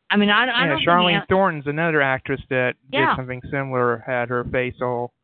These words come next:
Speaker 2: you know, look real messed up and bad for a, a role
Speaker 1: Yeah.
Speaker 2: she did, too, yeah.
Speaker 1: Oh, Anne Hathaway looks absolutely horrendous. I mean, she's perfect for the role she's playing, but my God, to see her, you would think that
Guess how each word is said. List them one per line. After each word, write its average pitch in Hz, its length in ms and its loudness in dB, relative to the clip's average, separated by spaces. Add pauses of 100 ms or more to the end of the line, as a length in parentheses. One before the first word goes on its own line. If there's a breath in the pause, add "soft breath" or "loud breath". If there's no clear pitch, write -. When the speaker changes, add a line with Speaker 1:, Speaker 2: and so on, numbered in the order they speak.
(420)
Speaker 2:
you 127 140 -12
know, 120 280 -6 (380)
look 139 300 -4
real 127 440 -2
messed 127 300 -8
up 123 160 -2
and 120 140 -10
bad 120 300 -4
for 117 260 -6
a, 117 60 -12 (160)
a 123 80 -4
role 123 300 -2
Speaker 1:
Yeah. 294 440 0
Speaker 2:
she 131 80 -2
did, 127 40 -6
too, 120 60 -6
yeah. 117 340 -10 (140)
Speaker 1:
Oh, 233 220 0
Anne 233 260 2
Hathaway 175 600 -4
looks 147 180 -14 (120)
absolutely 180 440 -6
horrendous. 160 680 -4
I 147 100 -4
mean, 156 140 -6 (340 loud breath)
she's 190 160 -2 (200)
perfect 262 400 0
for 214 100 -2
the 185 120 0
role 226 340 2
she's 196 180 -4
playing, 160 420 -2 (260 soft breath)
but 170 120 -6
my 208 220 4 (140)
God, 202 460 2
to 160 100 -16 (140)
see 240 160 -6
her, 196 160 -2
you 170 140 -4
would 170 160 -4
think 208 180 0
that 165 100 -4